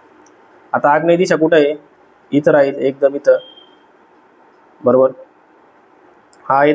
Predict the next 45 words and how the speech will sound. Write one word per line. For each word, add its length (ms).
तास 200
काटा, 200
बरोबर? 260
आता 140
मिनिट 340
काटा 280
पन्नास 320
मिनिट 180
झाले, 180
मग 140
तो 80
दहा 180
वाज-, 220
दहा 160
वरती 200
राहील 160
ना, 140
बरोबर? 300
हा 80
आहे 120
मिनिट 300
काटा, 200
बरोबर? 220
पन्नास 340
मिनिट 160
झाले, 180
बरोबर? 180
इथं 140
पंचावन्न 440
मिनिट 160
होतील, 200
इथं 160
साठ 260
होतील, 180
साठ 220
झाले 180
म्हणजे 180
चार 160
वाजतील, 240
बरोबर? 240
हा 100
मिनिट 280
काटा 140
आहे, 80
बरोबर? 220